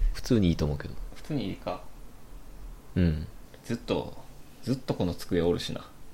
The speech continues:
Speaker 1: うんうんうんうん。
Speaker 2: さすがに買うか。
Speaker 1: それかあれは？なんか、高さのそもそも高いデスクとか。
Speaker 2: あー、いいかもね、それ。
Speaker 1: それにスツールとかあって、その、左右で、まあ、ミドルとハイ並べて、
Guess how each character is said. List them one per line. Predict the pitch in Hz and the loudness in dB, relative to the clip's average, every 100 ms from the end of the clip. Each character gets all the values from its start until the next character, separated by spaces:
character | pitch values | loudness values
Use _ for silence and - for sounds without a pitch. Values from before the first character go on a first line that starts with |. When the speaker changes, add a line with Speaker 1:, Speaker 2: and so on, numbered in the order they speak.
| - | 0
Speaker 1:
う | 90 | 4
ん | |
う | |
ん | 73 | 4
う | |
ん | |
う | 73 | 2
ん。 | 73 60 69 64 65 - - - | 0 -2 -4 -4 -6 -8 -12 -8
Speaker 2:
さ | - | -8
す | - 101 | -6 -6
が | 101 | -6
に | 101 | -4
買 | 110 | -4
う | 101 | -6
か。 | - - - - | -8 -12 -12 0
Speaker 1:
そ | |
れ | 151 | 4
か | 127 | 6
あ | |
れ | 117 | 8
は？ | 135 | 6
な | 113 | 4
ん | |
か、 | - - - - - - | 2 -2 -4 -10 -8 2
高 | - 208 | 6 6
さ | 202 110 | 6 6
の | 78 | 6
そ | 104 | 6
も | 101 | 6
そ | |
も | 104 | 4
高 | 98 95 | 4 4
い | 90 | 4
デ | - | 4
ス | - | -2
ク | - | -4
と | 76 | -8
か。 | - - - - - - - - | -8 -12 -14 -14 -14 -14 -14 -8
Speaker 2:
あ | - 123 123 120 117 | -2 2 2 4 2
ー、 | 110 | 2
い | |
い | 110 | 4
か | 85 | 2
も | 76 | 2
ね、 | 85 - | -4 -8
そ | - | -10
れ。 | - - | -12 -8
Speaker 1:
そ | - | 2
れ | 120 | 4
に | 110 | 4
ス | - | 0
ツ | - 110 | 6 8
ー | 101 | 8
ル | |
と | 92 | 6
か | - | -2
あ | 78 | -8
っ | - | -10
て、 | - - | -10 -10
そ | - 80 | -4 -2
の、 | 76 - - - - - - | -2 -6 -12 -14 -14 -14 -4
左 | - 120 | 10 10
右 | 87 | 10
で、 | 73 71 - - - - - - - - - | 8 2 -2 -10 -16 -16 -18 -18 -18 -18 0
ま | 95 | 6
あ、 | |
ミ | 95 117 | 10 12
ド | 90 | 12
ル | 71 | 10
と | - | 4
ハ | - 80 | 6 6
イ | - - - | 8 4 6
並 | 80 62 | 4 4
べ | - | 2
て、 | 67 69 - | -4 -6 -8